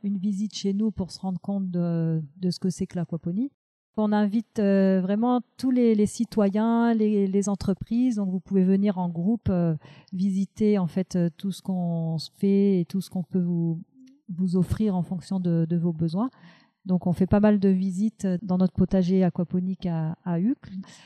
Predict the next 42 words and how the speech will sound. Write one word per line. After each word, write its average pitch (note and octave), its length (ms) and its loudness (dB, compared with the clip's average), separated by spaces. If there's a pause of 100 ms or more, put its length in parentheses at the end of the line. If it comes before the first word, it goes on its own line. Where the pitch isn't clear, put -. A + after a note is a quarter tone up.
(420)
On F3+ 60 2
en F3 40 0
propose F#3+ 400 2
à F#3 80 4
peu F#3+ 140 0
près F#3 280 -2
deux E3+ 200 0
par - 240 -4
semaine. A#3 640 0 (640)
Mais G#3 280 4
vous G3+ 120 0
pouvez, G#3 480 2
euh, F#3 280 4
nous F#3+ 180 0
appeler. G#3+ 460 2
On F#3 80 2
peut F3+ 120 -2
aussi F3+ 220 0
faire F#3 160 -4
une F3+ 100 -2
visite, F3 380 -6
euh, D#3+ 300 -2 (420)
spéciale G3+ 480 0
pour F#3+ 180 -6
votre F3 220 0
groupe F#3 240 -4
d'entreprise, F3+ 600 -4
par F3+ 120 -8
exemple. F#3 380 -10 (680)
Ça G3 140 -2
sera F#3 160 0
beaucoup G3+ 280 0
plus G#3+ 260 2
visuel G3+ 600 2
de, F3 340 0
de F#3 100 -2
voir, F3 360 -2
euh, D#3+ 100 0
ce D3 100 -4
que F#3 140 -4
c'est, - 180 -6
et E3 400 -4